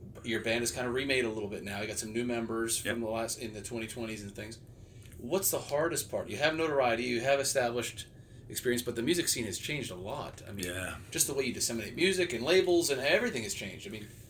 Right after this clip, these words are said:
Speaker 1: what's
Speaker 2: Yeah.
Speaker 1: the hardest part now?
Speaker 2: I mean, the business side, of course, it's,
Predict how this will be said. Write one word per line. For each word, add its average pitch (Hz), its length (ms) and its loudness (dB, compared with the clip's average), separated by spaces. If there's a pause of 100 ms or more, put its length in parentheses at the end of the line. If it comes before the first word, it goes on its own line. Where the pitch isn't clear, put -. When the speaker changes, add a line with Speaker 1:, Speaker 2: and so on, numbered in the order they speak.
(240)
Speaker 1:
what's 110 140 2
Speaker 2:
Yeah. 113 100 8
Speaker 1:
the 110 60 0
hardest 165 380 4
part 101 180 -4
now? 87 220 -10 (880)
Speaker 2:
I - 40 -12
mean, 110 220 -10 (220)
the 131 80 0
business 147 280 2
side, 131 280 8
of 107 160 -2
course, 104 260 0
it's, - 340 -2